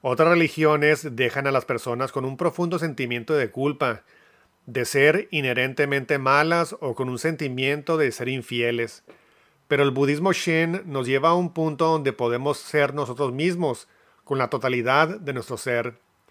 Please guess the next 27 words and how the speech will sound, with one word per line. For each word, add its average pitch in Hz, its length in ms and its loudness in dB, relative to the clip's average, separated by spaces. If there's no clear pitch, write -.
Solo 156 340 2
cuando 156 200 0
encontramos 135 580 0
nuestro 127 300 -4
propio 127 320 -2
ser 135 360 0
podemos 120 380 -4
decir 135 420 -4
que 127 120 -6
hemos 123 180 -6
encontrado 135 720 0
nuestro 123 340 -6
verdadero 113 460 -2
hogar. 110 400 -6
Hay 143 180 2
una 180 140 4
manera 160 320 4
más 156 320 4
de 165 60 0
interpretar 135 500 0
el 135 100 -2
significado 123 680 -2
de 120 40 0
hoga-, 113 300 -2
de 131 140 -6
hogar 117 260 0
aquí. 147 480 0